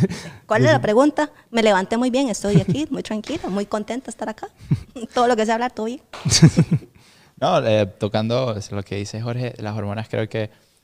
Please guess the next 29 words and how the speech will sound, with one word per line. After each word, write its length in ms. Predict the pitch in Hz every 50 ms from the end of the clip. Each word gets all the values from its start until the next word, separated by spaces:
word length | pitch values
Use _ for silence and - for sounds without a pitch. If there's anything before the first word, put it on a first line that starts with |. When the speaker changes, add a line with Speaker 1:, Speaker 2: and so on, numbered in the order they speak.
| _ _ _ _ _ _ _
Speaker 3:
las 340 | _ 104 101 101 98 98 98
personas 400 | - 104 101 - - 104 110 110 -
que 100 | 123 113
llegan 220 | 104 101 104 110
a 40 | 113
un 80 | 117
punto 580 | - - 120 117 - - 120 113 113 113 110 - -
de 300 | - - 98 101 95 98
fitness 420 | - - 107 101 107 110 113 120
donde 180 | 123 113 113 104
se 120 | - 98
sienten 460 | 98 - 101 101 101 - 117 113 117
cómodos 440 | 113 - 117 110 113 113 117 113 117
y 60 | 110
se 140 | 104 - 101
ven 180 | 101 98 101 104
bien, 240 | 107 117 127 135 - - _ _
pero 180 | - 98 98
s-, 160 | 101 - - - -
no, 800 | 107 101 107 107 104 101 104 104 107 117 120 113 101 95 98 - _ _ _ _ _ _ _ _ _ _ _
no 220 | - 107 110 117 113
se 120 | - 123
preocupan 460 | 113 - 113 - - 104 - 113 117
cómo 180 | - 120 110 113
están 200 | - - 107 104
por 160 | - 110 98 101
dentro 440 | 101 104 107 - 101 98 95 95
o 80 | 92 90
Speaker 2:
Así 80 | 98